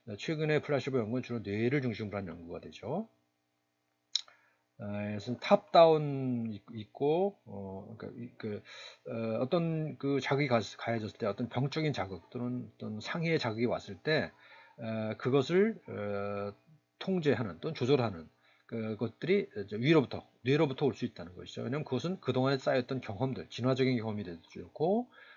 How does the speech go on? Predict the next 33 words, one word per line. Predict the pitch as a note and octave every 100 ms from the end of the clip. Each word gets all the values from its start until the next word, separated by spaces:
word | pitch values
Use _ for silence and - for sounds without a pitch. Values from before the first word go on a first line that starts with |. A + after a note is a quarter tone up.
| _
또는 | A#2+
자기 | A2 G#2 G#2+ G2
그 | - G2 F2+
생애 | D3+ C3+
내의 | B2 F#2 D3
경험도 | F#2 G2 F#2
좋고, | D#2 - A#2+
그런 | A#2+ A2+
것들이 | G#2 B2
쌓여서, | - D3+ C#3+ C3+ F#3+ A3+ - - - _
어, | A#2+ G#2+
그것이 | G#2+ - C3
어떤 | B2+ C#3 B2+
그, | A2+ A2+ A2+ A#2 G2+ G2 F#2+ G2 F#2+ - - - -
어, | A#2+
어, | A2 G#2
하향식 | - F3+ E3 D#3 C3 C3 - _ -
신호를 | - E3+ D3
준다는 | B2+ A#2 A2 G2+ G2+ F#2+
것이죠. | F2+ - D#3+ G3+ - - -
그 | -
하향식 | C#3+ E3+ E3 D3+
신호가 | - D#3 C#3+ D#3
바로 | G#2 G#2+
플라시보로 | - - B2+ B2
나타난다는 | A2 - G#2 F2+ E2+ E2
겁니다. | - - - D#3 - _ _ _
그래서 | A#2+ B2+
탑다운 | - D#3 D3 C#3+
모듈레이션, | B2+ A2+ A2+ G2 G#2
이것이 | A2+ C#3 F#3+
바로 | C#3 C#3+
이제, | B2 G#2